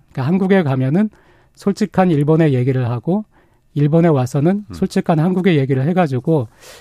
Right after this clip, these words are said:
Speaker 1: 조금이나마 오해를 푸는 데 기여를 해야 되겠다." 그런
Speaker 2: 네.
Speaker 1: 생각을 해가지고요. 한국에서도, 어, 되도록 그런 식으로,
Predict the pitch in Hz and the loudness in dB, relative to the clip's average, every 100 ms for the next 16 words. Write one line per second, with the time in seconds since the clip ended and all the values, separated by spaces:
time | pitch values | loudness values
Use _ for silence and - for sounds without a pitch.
0 | _ - 135 170 185 185 175 170 139 135 | _ -4 0 2 4 4 4 4 4 2
1 | 143 143 190 190 170 151 - 135 135 147 | 0 -2 -2 0 0 -2 -2 -2 0 0
2 | 185 170 151 - 123 131 117 - 147 147 | 0 0 -2 -6 -6 -4 -8 -6 -2 0
3 | 165 151 143 127 151 151 127 120 139 160 | 0 0 0 0 0 0 -2 -4 -4 -4
4 | 127 - - - - - 175 190 185 180 | -6 -16 -20 -20 -20 -8 -4 -2 0 0
5 | - 170 151 160 156 151 143 135 - - | 2 2 2 2 2 2 0 -4 -12 -20
6 | _ _ _ _ _ - - 170 139 135 | _ _ _ _ _ -20 -12 -8 -6 -6
7 | 147 151 175 170 - 156 165 170 160 156 | -4 0 0 0 0 0 0 0 0 0
8 | 156 | 0